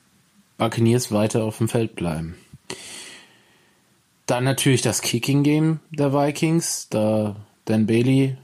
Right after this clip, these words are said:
ähm, hat total versagt, muss man einfach so sagen. Und ich, ähm, ich sehe auch nicht, äh, diese Rechnung, die aufgemacht wurde, sehe ich noch ein bisschen kritischer, weil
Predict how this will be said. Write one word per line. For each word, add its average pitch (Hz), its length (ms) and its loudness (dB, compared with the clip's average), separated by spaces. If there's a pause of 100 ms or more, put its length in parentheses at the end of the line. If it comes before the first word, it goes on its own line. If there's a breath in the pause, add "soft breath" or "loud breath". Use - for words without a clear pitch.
ähm, 101 500 -2 (540 loud breath)
hat - 280 -6
total - 360 -4
versagt, 156 600 0 (560 loud breath)
muss 123 240 2
man 139 160 0
einfach 135 320 -2
so 135 140 0
sagen. 139 480 0 (920 loud breath)
Und 120 460 2
ich, 117 360 0
ähm, 110 520 2 (1040 loud breath)
ich - 160 -4
sehe 131 200 2
auch 127 200 0
nicht, - 560 0
äh, 131 340 2
diese 120 360 0
Rechnung, 127 420 2
die 113 120 2
aufgemacht 110 600 0
wurde, 117 340 2
sehe 117 220 0
ich 113 100 -6
noch 117 100 0
ein 113 120 0
bisschen 113 480 -2
kritischer, 131 640 0 (800 loud breath)
weil 135 1120 2